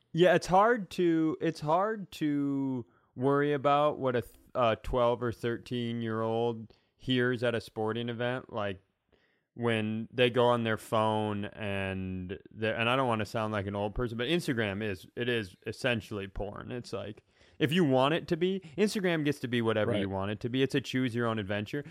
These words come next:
Speaker 1: but most of people's adventure is pretty porny. You can get pretty porny pretty quickly on, on the internet.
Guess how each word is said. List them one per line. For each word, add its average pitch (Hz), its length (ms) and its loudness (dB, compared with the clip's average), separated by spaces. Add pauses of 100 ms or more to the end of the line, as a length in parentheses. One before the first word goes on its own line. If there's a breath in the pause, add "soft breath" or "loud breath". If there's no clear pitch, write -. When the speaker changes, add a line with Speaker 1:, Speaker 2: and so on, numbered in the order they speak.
(140 loud breath)
Speaker 1:
but 196 120 2
most 208 320 4
of 123 240 -4
people's 123 280 0
adventure 107 480 0
is 101 120 -2
pretty 131 240 -4
porny. 95 500 -6 (300)
You 147 100 2
can 170 140 -4
get 160 200 0
pretty 139 280 -2
porny 104 580 -4 (400)
pretty 123 300 0
quickly 98 500 -4
on, 90 400 -8
on 92 220 -4
the 98 120 -8
internet. 90 420 -12